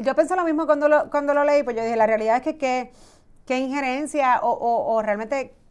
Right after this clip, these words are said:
qué comunicación tú deberías tener con un exple-, un ex empleado, porque del mismo modo que tú dices, "Pero, ¿y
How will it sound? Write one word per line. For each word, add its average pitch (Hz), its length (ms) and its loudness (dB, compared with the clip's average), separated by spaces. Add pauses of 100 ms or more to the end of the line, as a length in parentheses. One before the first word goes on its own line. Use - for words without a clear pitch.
(640)
qué 233 160 0
comunicación 262 880 0
tú 339 80 -4
deberías 208 320 -2
tener 214 180 -8
con 214 160 -6
un 208 100 -8
exple-, 208 520 -8
un 220 160 -10
ex - 180 -10
empleado, 226 280 2
porque 220 220 0
del 202 200 4
mismo 247 280 -2
modo 254 460 2 (380)
que 226 140 0
tú 226 320 -6
dices, 226 340 -4 (140)
"Pero, 185 140 -6
¿y 175 100 -14